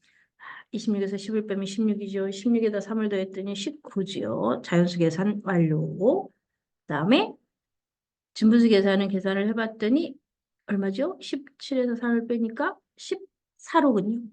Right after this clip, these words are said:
그쵸? 예, 그래서 십오분의 십사 이렇게 계산 완료. 그쵸? 십구와, 아, 미끄러워가지고.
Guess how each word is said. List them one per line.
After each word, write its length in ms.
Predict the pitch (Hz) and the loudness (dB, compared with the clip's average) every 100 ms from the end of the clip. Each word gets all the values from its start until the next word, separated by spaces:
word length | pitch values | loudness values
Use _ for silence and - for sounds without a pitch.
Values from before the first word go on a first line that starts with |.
| - | -14
그쵸? 360 | 240 285 320 - | -10 -8 -8 -6
예, 320 | 170 156 151 170 | -6 -4 -8 -10
그래서 280 | 165 214 214 | -12 -8 -8
십오분의 640 | - 180 170 170 226 233 | -4 -2 -2 -2 -4 -4
십사 880 | - 240 - 208 196 196 190 190 196 160 | -6 -12 -10 -4 -2 -2 -4 -4 -6 -10
이렇게 640 | 156 - 165 170 240 320 311 _ _ _ _ | -14 -6 -4 -2 -2 -4 -8 _ _ _ _
계산 360 | 185 185 226 240 | -4 0 0 0
완료. 640 | 208 214 196 170 160 156 156 | 0 2 4 4 2 0 -2
그쵸? 380 | 151 180 202 202 - | -4 -4 -4 -4 -12
십구와, 1160 | - 233 - _ 185 175 151 151 170 233 320 - _ _ _ _ _ _ _ _ _ _ _ _ _ - | -12 -12 -14 _ -12 -10 -8 -6 -2 -2 -4 -10 _ _ _ _ _ _ _ _ _ _ _ _ _ -14
아, 60 | - - - _ _ _ | -12 -14 -20 _ _ _
미끄러워가지고. 1200 | 196 175 - 165 156 - 175 180 175 196 196 269 | -10 -10 -8 -10 -10 -12 -14 -12 -10 -8 -4 -4